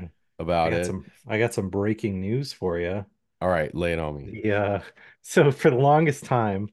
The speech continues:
Speaker 1: this is some, this is some small town news for you. I'll tear my address off so I don't dox myself showing this to the camera.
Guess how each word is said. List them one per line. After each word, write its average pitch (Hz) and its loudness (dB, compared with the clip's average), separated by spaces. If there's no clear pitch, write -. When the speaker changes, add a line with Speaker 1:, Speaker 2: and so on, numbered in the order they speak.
Speaker 1:
this 131 0
is 120 -8
some, 110 2
this 120 -4
is 104 -10
some 98 -4
small 98 -2
town 95 -4
news 90 -8
for 92 -2
you. 87 -4
I'll 87 -10
tear 92 -4
my 82 -6
address 87 -8
off 90 -10
so - -10
I 90 -6
don't 92 -8
dox 90 -4
myself 87 -8
showing 87 -6
this - -12
to - -18
the 95 -14
camera. 90 -10